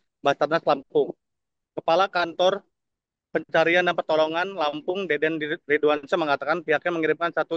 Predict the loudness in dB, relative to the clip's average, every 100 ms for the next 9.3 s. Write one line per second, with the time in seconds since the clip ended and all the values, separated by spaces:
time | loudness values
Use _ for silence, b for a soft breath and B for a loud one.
0 | -4 -2 2 0 0 -2 0 2 2 2
1 | 0 2 2 4 2 0 _ _ _ _
2 | _ 2 2 2 0 0 -2 -2 0 0
3 | 0 -2 0 4 4 2 -4 -4 -2 -2
4 | -4 0 0 0 -4 _ 0 0 2 0
5 | 2 2 0 0 2 2 2 0 -2 -4
6 | -6 0 0 2 0 -2 -4 -2 -4 -2
7 | -4 -4 _ _ _ _ _ -2 2 2
8 | 0 -2 -4 0 0 0 -10 _ _ _
9 | 2 4